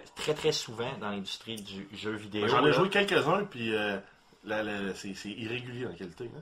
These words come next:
Speaker 1: C'est très irrégulier en qualité. Il y en a des très, très bons,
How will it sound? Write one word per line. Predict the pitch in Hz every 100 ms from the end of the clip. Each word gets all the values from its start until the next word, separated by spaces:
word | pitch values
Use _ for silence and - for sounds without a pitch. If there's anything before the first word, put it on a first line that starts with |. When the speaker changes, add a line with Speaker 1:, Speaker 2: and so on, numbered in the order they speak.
| -
Speaker 1:
C'est | - 90
très | - 117 110
irrégulier | 87 92 90 90 107
en | 104
qualité. | 98 87 82
Il | 120
y |
en | 101
a |
des | 95
très, | - 107
très | - 90
bons, | 90